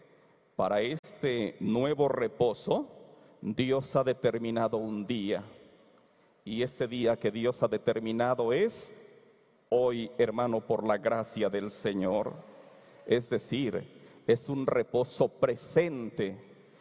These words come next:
no es un reposo pasado. Bendito sea el nombre del Señor. Y por último, hermano, debemos todos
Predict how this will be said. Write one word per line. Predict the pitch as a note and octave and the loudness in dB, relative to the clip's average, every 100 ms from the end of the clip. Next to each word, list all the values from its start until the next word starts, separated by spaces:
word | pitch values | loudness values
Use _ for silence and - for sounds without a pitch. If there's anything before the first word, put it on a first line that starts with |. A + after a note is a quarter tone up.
| - - | -20 -4
no | B2 D3+ C#3 | 0 2 0
es | - | 0
un | C#3 C3 | -2 0
reposo | B2 A#2 - B2 - A#2+ | 0 0 0 -2 0 -2
pasado. | - A2+ - - A#2 B2 G2 G#2+ C3 - - - - _ _ _ | 4 2 2 -4 -2 -2 -2 -2 -4 -16 -20 -20 -20 _ _ _
Bendito | - A2 A2+ C#3+ C#3 A2 | 0 0 0 -6 -2 -2
sea | - A#2+ A2 G#2+ | -2 -2 0 0
el | G#2+ | 0
nombre | G#2+ A2 G#2 | 0 0 -2
del | G2+ G2 | -2 -4
Señor. | G2 - F#2 F2 F#2 F#2+ A#2+ - - - - _ _ _ - | -6 -6 -4 -2 -2 -4 -10 -18 -20 -20 -20 _ _ _ -4
Y | G#2+ G2+ F2 | -2 -2 -4
por | - - G#2 A#2+ | -8 -2 0 0
último, | C3 G#2+ G#2 F#2+ F#2+ | -2 -4 -4 -2 -2
hermano, | G2 A2 F#2+ F#2+ G#2+ - - - - _ | -2 -2 -2 -4 -8 -18 -20 -20 -20 _
debemos | F2 F#2 A2 A2+ A#2 A2 - - | -4 -2 0 -2 -4 -6 -10 0
todos | C#3+ D#3+ G2 G2 - - | 0 0 -4 -6 -12 -20